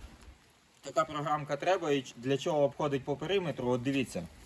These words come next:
От я недавно молотив отаке поле. Бачите, якої воно форми?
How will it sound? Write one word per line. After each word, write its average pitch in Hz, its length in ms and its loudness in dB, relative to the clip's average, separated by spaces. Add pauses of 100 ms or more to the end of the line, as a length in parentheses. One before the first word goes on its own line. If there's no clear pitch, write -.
(880)
От 113 160 8
я 160 160 12
недавно 151 400 12
молотив 139 420 12
отаке 123 340 12
поле. 104 260 12
Бачите, 147 380 12
якої 123 240 12
воно 113 200 12
форми? 95 480 12